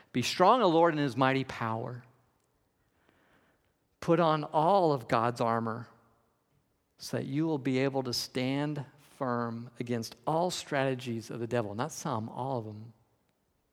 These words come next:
"For we're not fighting against flesh and blood,"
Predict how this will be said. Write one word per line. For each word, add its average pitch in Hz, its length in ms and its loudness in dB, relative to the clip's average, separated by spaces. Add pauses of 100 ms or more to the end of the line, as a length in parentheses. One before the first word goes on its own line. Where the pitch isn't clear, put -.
(1600)
"For - 240 -4
we're 147 80 4
not 165 340 2
fighting 143 440 0
against 123 360 -4
flesh - 400 -6
and 123 140 -6
blood," 113 480 -6